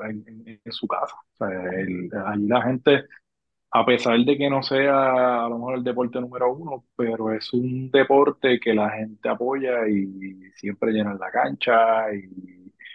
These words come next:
y les gusta y ponen presión y, y, y yo creo que ahí, pues, por eso es que yo pienso que ese equipo es el ma-, e-, e-, ese, los dos grupos que ellos tienen, el A y el B, son dos grupos duros. O sea, el, los cruces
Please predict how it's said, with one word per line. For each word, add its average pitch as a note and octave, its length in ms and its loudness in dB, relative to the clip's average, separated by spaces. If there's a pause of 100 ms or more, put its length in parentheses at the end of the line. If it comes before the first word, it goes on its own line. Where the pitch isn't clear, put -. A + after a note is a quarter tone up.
(140)
y A2+ 120 6
les G#2 180 4
gusta A#2+ 640 6
y G#2+ 340 6
ponen B2 380 2
presión C3+ 680 2
y, G2 420 -6
y, G#2+ 320 -2
y G#2+ 40 4
yo A2+ 100 2
creo B2+ 160 2
que B2+ 120 2
ahí, B2 200 2
pues, G#2+ 520 -4 (480)
por C3 140 8
eso C#3+ 80 4
es E3 60 2
que F3+ 120 6
yo F3+ 100 8
pienso F3+ 220 4
que D#3 60 2
ese D3 100 -4
equipo D#3 240 -2
es D3+ 60 0
el D3 60 -4
ma-, D3 240 -2
e-, C#3 80 -2 (140)
e-, - 20 -6
ese, D3+ 480 0 (140)
los B2 180 -2
dos C#3+ 140 2
grupos F3 280 0
que F#3 80 0
ellos E3 180 -2
tienen, E3 340 -2
el C#3 140 0
A D3 140 0
y D3+ 60 -4
el D3+ 120 -6
B, D#3 160 -2
son C3 180 -14
dos B2+ 140 -4
grupos C3 340 -2
duros. A#2+ 240 -8
O - 120 -16
sea, G#2+ 220 2
el, G#2 160 4
los A#2 320 2
cruces C#3 500 4